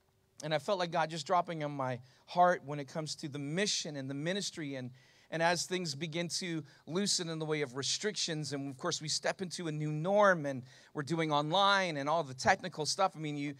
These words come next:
you know, those of us that were here, in fact, those who were watching online, you know the delay because we, things weren't working smoothly 'cause we're outside, it's hot out here,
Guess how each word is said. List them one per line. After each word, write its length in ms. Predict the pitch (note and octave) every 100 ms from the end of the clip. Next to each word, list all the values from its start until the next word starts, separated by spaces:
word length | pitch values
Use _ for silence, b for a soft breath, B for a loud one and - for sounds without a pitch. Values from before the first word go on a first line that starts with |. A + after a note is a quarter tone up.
| B B
you 80 | D#3
know, 100 | D#3
those 240 | D#3 F3+ E3+
of 80 |
us 140 | F3 E3
that 120 | E3+
were 120 | D#3
here, 380 | C#3+ E3+ G3 F#3+
in 80 | E3+
fact, 180 | E3 D3+
those 200 | E3 D3+
who 60 |
were 60 | E3
watching 320 | D3+ D3+ D#3
online, 480 | C#3 D3 F#3 F#3+ F3+
you 100 | D#3
know 160 | D#3
the 100 | D3
delay 460 | C3+ C#3 C#3 F#3+ G3
because 380 | F3 D#3 D#3 A#2+
we, 220 | C#3+ C3 B2+ B B
things 240 | - F3+ D3+
weren't 200 | D#3+ C#3
working 340 | E3+ G3 F#3
smoothly 460 | E3+ F3+ F#3 F3 F#3
'cause 160 | D#3
we're 120 | A#2+ A2
outside, 580 | G2+ - F#3+ F#3+ F3+
it's 140 | C#3+ -
hot 280 | - E3+ F#3
out 180 | F#3
here, 440 | E3 F#3 F#3 F#3